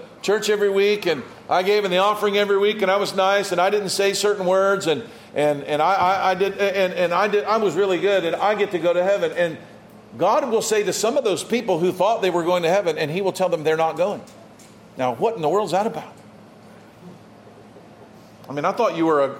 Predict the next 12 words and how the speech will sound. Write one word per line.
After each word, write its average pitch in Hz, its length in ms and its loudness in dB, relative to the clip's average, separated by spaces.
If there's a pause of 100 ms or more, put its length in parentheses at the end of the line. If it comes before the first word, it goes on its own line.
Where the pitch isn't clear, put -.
Calvinistic 175 680 -2
grace 202 320 -2
church. 139 340 -2
I 127 40 -4
mean, 135 180 -4
everybody 147 460 0
gets 127 200 -6
to 139 100 -2
go 131 120 0
to 123 80 0
heaven, 151 260 0
right? 170 300 0